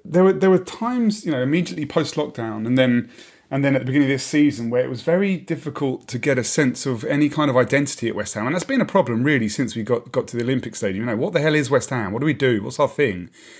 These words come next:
And these last two games, we've looked really coherent. We've worked incredibly hard. You know, we were gegenpressing at times in this game today. Wolves and Leicester are the kind of teams that I was looking at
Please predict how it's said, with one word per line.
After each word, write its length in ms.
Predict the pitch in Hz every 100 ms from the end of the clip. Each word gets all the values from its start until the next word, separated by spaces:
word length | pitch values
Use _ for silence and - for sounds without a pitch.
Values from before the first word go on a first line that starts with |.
| - - _ 160
And 160 | 147
these 260 | 202 247 208
last 240 | 220 -
two 140 | 175 151
games, 500 | 185 127 110 104 139
we've 200 | 131 147
looked 380 | 185 190 - 175
really 420 | 143 131 123 123
coherent. 680 | 123 135 127 170 190 147 107
We've 160 | 110 123
worked 320 | 156 175 143
incredibly 500 | 123 - 160 151 139
hard. 320 | 151 185 117
You 80 | 131
know, 60 |
we 100 | 131
were 180 | 151 147 - - - -
gegenpressing 720 | 180 220 180 - 135 - 123
at 80 | -
times 320 | 160 160 123
in 80 | 127
this 100 | -
game 220 | 165 147
today. 380 | 135 165 123 107 - - _ -
Wolves 400 | 185 285 226 208 -
and 240 | 160 175 151
Leicester 600 | 202 208 131 107 107 -
are 160 | 147
the 80 | 147
kind 300 | 143 - 214
of 80 | 196
teams 380 | - 180 120 -
that 120 | -
I 240 | 143 185
was 180 | 170 131
looking 380 | 156 185 - 139
at 220 | 117 113